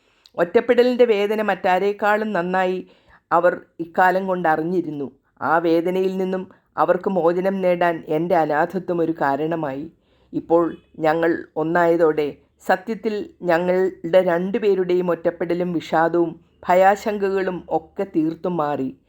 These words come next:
ഞങ്ങൾക്ക് രണ്ടുപേർക്കും ഒരു പുതുജീവൻ കിട്ടിയ പ്രതീതി. എങ്ങനെയുണ്ട് എൻ്റെ ഈ കഥ? നിങ്ങൾക്കിഷ്ടമായെന്ന്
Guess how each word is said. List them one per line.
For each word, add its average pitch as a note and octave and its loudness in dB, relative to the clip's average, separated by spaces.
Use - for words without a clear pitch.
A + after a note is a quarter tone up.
ഞങ്ങൾക്ക് F3 2
രണ്ടുപേർക്കും E3 -2
ഒരു D#3 0
പുതുജീവൻ E3+ -2
കിട്ടിയ D3 -6
പ്രതീതി. C3+ -4
എങ്ങനെയുണ്ട് F#3 0
എൻ്റെ F3 0
ഈ F#3 -2
കഥ? F#3 -2
നിങ്ങൾക്കിഷ്ടമായെന്ന് F3+ 0